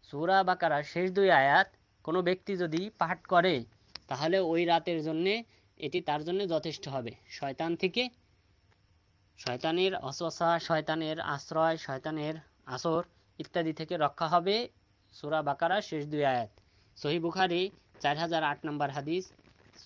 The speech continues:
এবং পাঁচ হাজার আট নম্বর হাদিস এবং পাঁচ হাজার নয় নম্বর হাদিস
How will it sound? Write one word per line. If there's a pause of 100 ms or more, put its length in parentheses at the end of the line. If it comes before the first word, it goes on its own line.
(120)
এবং (200)
পাঁচ
হাজার
আট
নম্বর
হাদিস (360)
এবং
পাঁচ
হাজার
নয়
নম্বর
হাদিস